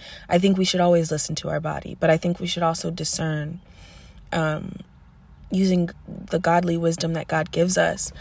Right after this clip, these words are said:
Um, in James, it talks about, like, um, if you ask for something, ask for it pretty much in, like, full faith. And if you doubt,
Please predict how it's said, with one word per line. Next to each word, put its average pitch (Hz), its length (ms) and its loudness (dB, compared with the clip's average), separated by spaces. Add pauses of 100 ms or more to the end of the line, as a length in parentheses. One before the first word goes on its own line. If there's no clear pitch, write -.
(300)
Um, 165 200 0
in 165 100 0
James, 170 340 4
it 180 100 -4
talks - 340 -4
about, 165 440 0
like, 156 320 -4 (400)
um, 165 480 -4 (680)
if 190 160 2
you 175 160 0
ask 185 340 4
for 175 140 -2
something, 165 640 -4 (200)
ask 180 320 2
for 170 240 4
it 156 140 0 (340)
pretty 196 160 0
much 175 220 2
in, 180 60 -2
like, 170 160 -4
full 165 220 2
faith. 165 360 0 (420)
And 165 160 4
if 160 120 -2
you 175 80 0
doubt, 165 420 4